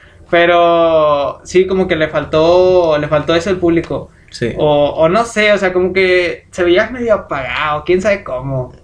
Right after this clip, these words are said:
Speaker 2: No, pues sí estaba raro, pero, o sea, al igual seguía
Speaker 1: Sí.
Speaker 2: demostrando buen nivel, pero
Speaker 1: Sí.
Speaker 2: estaba raro.
Speaker 1: O sea, yo lo que quiero decir es como que, este, Asesino puede dar más, o sea, tú,
Speaker 2: Sí,
Speaker 1: tú para
Speaker 2: tú
Speaker 1: dar más.
Speaker 2: sabías.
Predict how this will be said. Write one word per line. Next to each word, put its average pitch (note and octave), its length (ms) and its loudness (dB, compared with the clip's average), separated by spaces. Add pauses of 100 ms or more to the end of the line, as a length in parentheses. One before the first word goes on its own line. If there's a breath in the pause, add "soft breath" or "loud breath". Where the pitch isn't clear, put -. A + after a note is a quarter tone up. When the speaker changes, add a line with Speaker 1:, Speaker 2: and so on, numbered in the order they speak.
(200)
Speaker 2:
No, F#3 320 0
pues E3 160 -2
sí F3+ 100 -2
estaba G3 320 2
raro, D3+ 440 0
pero, B2+ 160 2
o B2+ 60 0
sea, C3 140 0
al B2 100 -2
igual B2 340 -2 (140)
seguía - 260 2
Speaker 1:
Sí. D3 60 2
Speaker 2:
demostrando F3+ 400 -4
buen G3+ 120 -2
nivel, G#3+ 360 2
pero E3 140 2
Speaker 1:
Sí. - 60 -4
Speaker 2:
estaba D3+ 240 2
raro. C3 380 -2
Speaker 1:
O A3 100 2
sea, A#3+ 140 -2
yo G#3+ 140 -2
lo B3+ 100 -2
que B3+ 120 -10
quiero A#3+ 180 0
decir A3+ 340 -4
es F#3 140 -4
como G3+ 340 -4
que, C#3+ 460 -4 (200)
este, D3 640 -4
Asesino D3+ 540 -2
puede F3 160 2
dar F3 180 2
más, B2 300 -12
o B2 40 -14
sea, B2+ 360 -6
tú, E3+ 340 -2
Speaker 2:
Sí, F3 240 2
Speaker 1:
tú - 80 -8
para F3 60 2
Speaker 2:
tú E3 40 0 (100)
Speaker 1:
dar C#3 80 -2
más. A#2+ 100 -4
Speaker 2:
sabías. - 380 -8